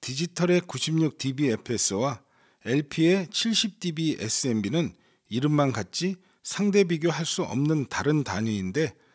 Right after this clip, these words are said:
서로 엉뚱한 수치를 비교하고 있는 것입니다. 사십억 대 육만 오천오백삼십육, 무엇을 비교한 것일까요?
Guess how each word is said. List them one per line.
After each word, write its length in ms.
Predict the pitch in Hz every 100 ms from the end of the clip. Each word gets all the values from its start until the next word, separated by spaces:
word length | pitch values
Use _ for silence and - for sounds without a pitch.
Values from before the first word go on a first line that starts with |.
| _ _
서로 540 | - - 180 196 180 _ -
엉뚱한 560 | 120 147 - 160 151
수치를 600 | 135 135 - 135 156 190 185
비교하고 580 | - 120 131 131 127 170
있는 200 | 131 120
것입니다. 560 | 92 - 80 73 69 _ _ - _ _ _ _
사십억 640 | - 147 175 190 196 -
대 200 | 220 214
육만 340 | 147 151 170 160
오천오백삼십육, 1000 | 151 165 127 127 131 120 113 98 73 - _ _ _ _
무엇을 420 | 120 165 160 160
비교한 360 | 123 123 123 101
것일까요? 580 | 90 82 82 117 160